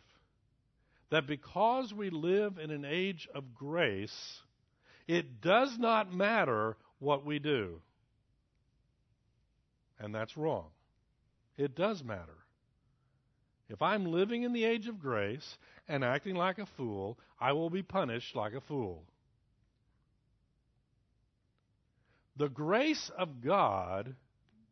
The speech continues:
pays the penalty for the sins that we do, the sins that we have done, and the sins that we will do.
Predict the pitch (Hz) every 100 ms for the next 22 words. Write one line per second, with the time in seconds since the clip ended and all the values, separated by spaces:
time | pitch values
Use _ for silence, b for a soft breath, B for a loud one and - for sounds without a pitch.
0 | _ _ _ _ _ _ _ _ _ -
1 | 208 226 185 170 170 - - 240 302 190
2 | - 123 110 117 b b b 170 160 151
3 | - - 202 233 262 269 254 180 214 170
4 | 180 190 160 123 175 147 104 101 190 -
5 | _ _ _ _ _ _ _ _ _ _
6 | 147 - 240 262 247 196 220 208 220 220
7 | 151 107 117 107 107 170 b b - 190
8 | 208 190 233 240 240 208 240 220 233 240
9 | 240 285 330 262 135 123 95